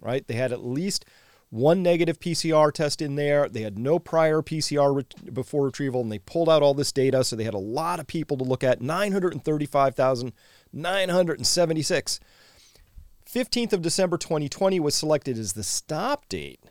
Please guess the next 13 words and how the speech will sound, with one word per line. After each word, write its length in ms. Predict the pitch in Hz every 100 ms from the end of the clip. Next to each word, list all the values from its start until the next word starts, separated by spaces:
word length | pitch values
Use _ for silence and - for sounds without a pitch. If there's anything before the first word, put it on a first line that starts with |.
| _ _
since 320 | - - 151
the 120 | - 120
massive 640 | 120 135 160 170 185 135
Israeli 520 | 113 110 127 147 147
vaccination 800 | 113 110 104 110 113 156 214 156
campaign 500 | - 117 104 117 110
was 160 | 98 -
initiated 760 | 107 127 190 - 117 101 104
on 160 | - 104
the 80 | 98
twentieth 720 | - - 196 233 214 135 104
of 120 | 104
December. 540 | 92 - 156 160 160